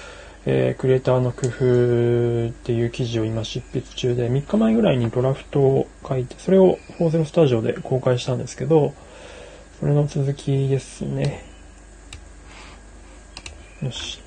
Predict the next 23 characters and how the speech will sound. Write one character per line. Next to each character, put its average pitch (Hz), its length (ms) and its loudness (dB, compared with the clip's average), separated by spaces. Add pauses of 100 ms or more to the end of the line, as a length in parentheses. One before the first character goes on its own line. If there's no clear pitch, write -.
で 147 80 -6
は、 - 160 -6 (440)
始 - 140 -8
め 120 140 -6
て - 160 -10
ま 117 180 -4
い 113 40 -8
り 113 80 -6
ま 113 140 -6
す。 - 240 -16 (2500)
<clears throat> - 20 -
ち - 40 2
ょ - 1040 -2
っ - 40 -12
と 127 100 -2
三 117 120 0
日 - 160 0
ぐ 185 80 8
ら 165 80 10
い 131 60 6
経 120 80 2
っ 110 40 0
て、 - 320 -2